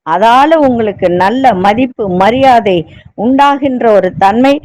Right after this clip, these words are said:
சில பிரச்சனைகளுக்கு திடீர் முடிவுகளை எடுப்பீங்க.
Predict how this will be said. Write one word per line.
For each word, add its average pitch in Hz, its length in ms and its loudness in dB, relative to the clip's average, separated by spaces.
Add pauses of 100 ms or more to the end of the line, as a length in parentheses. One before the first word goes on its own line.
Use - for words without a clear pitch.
(200)
சில - 200 -2
பிரச்சனைகளுக்கு 311 960 0
திடீர் 262 360 2
முடிவுகளை 254 540 0 (100)
எடுப்பீங்க. 247 500 0